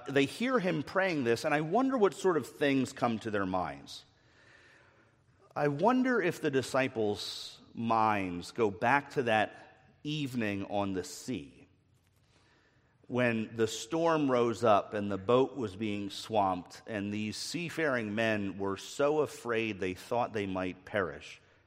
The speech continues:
And there's Jesus sleeping in the boat. And they go up to him and say, "Jesus, don't you care that we're gonna die? Do something." And Jesus wakes up and says, "That's enough."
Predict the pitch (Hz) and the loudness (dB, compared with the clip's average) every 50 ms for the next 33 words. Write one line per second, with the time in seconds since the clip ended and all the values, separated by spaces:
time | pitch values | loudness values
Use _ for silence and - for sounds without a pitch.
0 | _ _ _ _ _ - - _ - 123 117 120 123 120 113 - - 120 123 123 | _ _ _ _ _ -20 -20 _ -10 -6 -2 0 0 0 -2 -6 -4 -4 -4 -2
1 | 113 98 90 - - - 123 123 113 - 120 104 98 98 92 95 104 120 123 107 | -4 -6 -8 -8 -8 -4 -4 -4 -4 -4 -6 -6 -4 -6 -6 -4 0 0 0 0
2 | 98 - - - - _ _ - - - _ _ _ _ _ _ _ _ _ _ | 0 -4 -10 -20 -20 _ _ -20 -20 -20 _ _ _ _ _ _ _ _ _ _
3 | _ _ _ _ _ _ _ _ - 104 107 110 110 107 135 139 151 156 151 - | _ _ _ _ _ _ _ _ -6 -2 0 0 2 2 6 6 6 6 4 0
4 | 135 113 110 104 - 107 104 104 - 151 180 165 147 151 131 - - 147 151 175 | -4 -4 -4 -4 -4 -6 -6 -4 -6 -6 -4 -2 0 -2 -2 0 0 0 0 0
5 | 185 185 170 - - 143 143 147 156 151 156 147 139 151 131 135 135 123 110 - | -2 -6 -8 -8 -6 0 2 4 4 4 2 2 2 2 2 2 0 -2 -2 -4
6 | 123 113 120 139 151 170 165 143 117 - 165 214 233 233 - - - 123 107 98 | -2 -2 0 0 -2 -2 -4 -6 -6 -4 0 0 0 0 -2 -2 -6 -6 -6 -4
7 | - 104 95 90 82 82 - - - _ _ _ _ _ _ _ _ _ _ _ | -2 -2 -2 -2 -4 -8 -14 -20 -20 _ _ _ _ _ _ _ _ _ _ _
8 | _ _ _ _ _ _ _ _ _ _ _ _ _ - 104 113 107 104 180 170 | _ _ _ _ _ _ _ _ _ _ _ _ _ -8 -6 -6 -2 0 -2 -2
9 | 156 160 170 156 - 120 117 120 139 151 147 - - 117 98 78 76 80 - - | 0 -4 -6 -6 -4 2 4 4 4 4 2 -2 0 0 0 0 0 -2 -6 -10
10 | - - - _ _ _ _ _ _ 98 104 104 101 - - 107 95 92 90 87 | -18 -20 -20 _ _ _ _ _ _ -6 -4 -4 -6 -2 -2 0 0 0 0 -2
11 | 85 - - - - - _ _ _ _ _ _ _ _ _ - 113 - - - | -4 -6 -10 -14 -16 -20 _ _ _ _ _ _ _ _ _ -10 -8 -6 -6 -6
12 | 135 78 76 78 - - - - | -4 -4 -6 -6 -8 -10 -16 -20